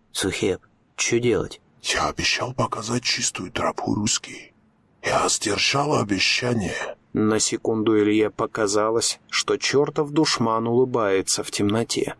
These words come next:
Speaker 3: и сам улыбнулся в ответ.
Speaker 1: «Хорошо, Сухеп, ты прав. Я тоже выполню своё. Я поклялся Аллахом, что не трону твою семью. И так оно и будет».
Speaker 2: «Спасибо, русский!»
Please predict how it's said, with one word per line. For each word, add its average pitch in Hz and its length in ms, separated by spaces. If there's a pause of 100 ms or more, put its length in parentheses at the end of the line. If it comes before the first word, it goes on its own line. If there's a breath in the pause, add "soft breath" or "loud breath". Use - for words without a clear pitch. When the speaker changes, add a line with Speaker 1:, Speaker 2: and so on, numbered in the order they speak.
(120)
Speaker 3:
и 104 180
сам 123 540
улыбнулся 117 880
в 107 60
ответ. 110 720 (220)
Speaker 1:
«Хорошо, - 440
Сухеп, - 440 (200 loud breath)
ты - 100
прав. 123 460 (240)
Я 113 300
тоже 185 340
выполню 139 540
своё. 120 640 (600)
Я 107 280
поклялся 131 680
Аллахом, 107 540
что - 220
не 110 160
трону 139 380
твою 92 280
семью. 104 460 (300)
И - 120
так - 280
оно 170 160
и 175 100
будет». 113 480 (100)
Speaker 2:
«Спасибо, - 960
русский!» 120 720